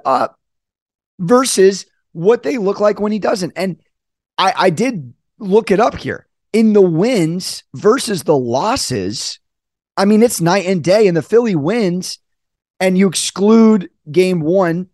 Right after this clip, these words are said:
as we just mentioned, 'cause Embiid wasn't in it, two of their big three were scorching. Embiid and Maxey had thirty-three and thirty in a win. Embiid and Harden had forty-two and thirty-four in a win with the, with the one-point win. And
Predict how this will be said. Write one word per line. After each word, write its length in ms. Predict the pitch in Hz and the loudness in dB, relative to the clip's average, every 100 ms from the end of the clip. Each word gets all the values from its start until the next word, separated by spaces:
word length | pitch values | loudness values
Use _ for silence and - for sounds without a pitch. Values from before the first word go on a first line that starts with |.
| - | -8
as 100 | 156 | -2
we 100 | 151 | 0
just 160 | 147 131 | 0 0
mentioned, 240 | 156 151 | -2 -2
'cause 140 | 156 | -4
Embiid 240 | 139 131 185 | -4 -6 0
wasn't 300 | 170 131 - | 0 0 -4
in 100 | 127 | -8
it, 160 | - _ _ | -10 _ _
two 300 | - - 294 | -4 2 4
of 140 | 269 196 | 4 2
their 180 | 185 160 - | 2 0 -4
big 200 | 214 170 | -4 -6
three 540 | - 170 196 233 175 - _ | -8 -4 -2 0 0 -4 _
were 240 | 190 185 | 2 2
scorching. 800 | - - - 233 247 202 113 - _ _ - | 4 -2 -4 -2 -2 -2 -6 -10 _ _ -4
Embiid 320 | 175 156 214 | -4 -2 0
and 120 | 170 | 0
Maxey 340 | 175 208 - 208 | 2 0 0 0
had 160 | 185 | 0
thirty-three 420 | 202 196 180 190 | -2 -2 -4 -6
and 140 | 190 175 | -4 0
thirty 240 | 196 190 | 0 2
in 60 | 185 | 2
a 40 | |
win. 380 | 180 185 185 175 _ _ _ | 2 0 0 -4 _ _ _
Embiid 440 | 156 160 143 196 185 | -8 -8 -6 -4 -4
and 80 | 175 | 0
Harden 260 | 202 214 | 0 0
had 140 | 190 143 | -2 -2
forty-two 480 | 202 208 180 190 | 0 0 -2 -4
and 100 | 185 | -4
thirty-four 560 | 156 147 135 - 240 233 | -2 -4 -6 -4 0 2
in 60 | 220 | 2
a 40 | |
win 280 | 214 208 226 _ _ - | 0 -2 -6 _ _ -6
with 120 | 196 | -4
the, 140 | 165 - 170 | -4 -8 -4
with 160 | 180 | 0
the 60 | 165 | 2
one-point 460 | 165 170 165 165 | 2 2 0 0
win. 320 | 180 202 220 _ _ _ _ _ _ _ _ _ _ _ | 0 0 -2 _ _ _ _ _ _ _ _ _ _ _
And 480 | 285 320 240 226 254 | -4 0 2 2 -2